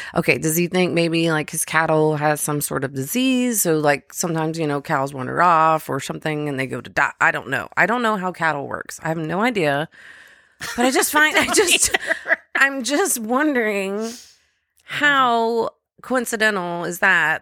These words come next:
Speaker 1: that this poor lady's remains are found
Speaker 2: On a pr-, on
Speaker 1: un-
Speaker 2: a fifty acre private property.
Speaker 1: Right, with
Speaker 2: Mm-hmm.
Speaker 1: underneath this particular cow's <laughs> bones.
Speaker 2: Mm-hmm.
Speaker 1: So,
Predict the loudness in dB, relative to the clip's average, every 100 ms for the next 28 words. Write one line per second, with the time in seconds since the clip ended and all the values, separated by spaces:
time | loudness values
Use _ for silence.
0 | -2 -2 -2 -4 _ _ _ _ -8 -8
1 | -6 -2 0 2 0 -2 -6 -6 -8 -12
2 | _ _ _ _ _ _ -10 -4 0 0
3 | -2 -2 -4 -2 0 2 0 -4 -6 -6
4 | -6 -8 -8 -2 2 2 2 0 0 0
5 | 0 0 0 0 0 -2 -2 -2 2 2
6 | 2 -4 -8 -6 0 2 2 -2 -2 0
7 | 0 0 -2 -4 -8 -12 -20 _ _ _
8 | _ _ _ _ _ 0 0 2 -2 -2
9 | -2 0 0 -2 -2 2 2 2 0 -2
10 | 2 2 4 4 4 2 2 -2 -4 _
11 | _ -16 -14 -12 -14 -14 -18 _ _ -2
12 | 2 2 0